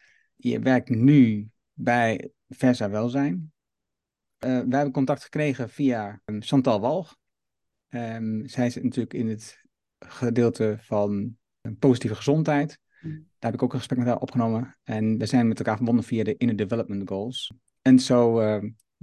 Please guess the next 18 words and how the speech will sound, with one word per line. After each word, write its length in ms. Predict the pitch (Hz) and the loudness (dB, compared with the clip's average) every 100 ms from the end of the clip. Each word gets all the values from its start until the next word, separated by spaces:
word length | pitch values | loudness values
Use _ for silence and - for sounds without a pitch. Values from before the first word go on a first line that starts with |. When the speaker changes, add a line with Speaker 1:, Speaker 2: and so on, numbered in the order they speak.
| - | -16
Speaker 1:
zei 300 | - - 123 | -12 -2 -2
ze, 100 | 117 | -2
"Nou, 140 | 143 147 | -2 -2
je 60 | |
moet 120 | 113 123 | -4 -6
eens 100 | - | -6
gaan 120 | 123 | -6
praten 360 | 123 113 - | -4 -8 -4
met, 240 | 113 110 - | -4 -4 -6
eh, 160 | 104 110 120 | -8 -8 0
Anita. 420 | 135 139 160 151 | 4 4 2 -6
Volgens 280 | - 120 117 | -8 -6 -4
mij 100 | 110 | -4
heeft 140 | 113 | -4
ze 60 | - | -4
een 60 | 110 | -2
interessant 380 | 110 - 104 | -2 -4 -6
verhaal." 280 | - 113 165 | -6 -8 -8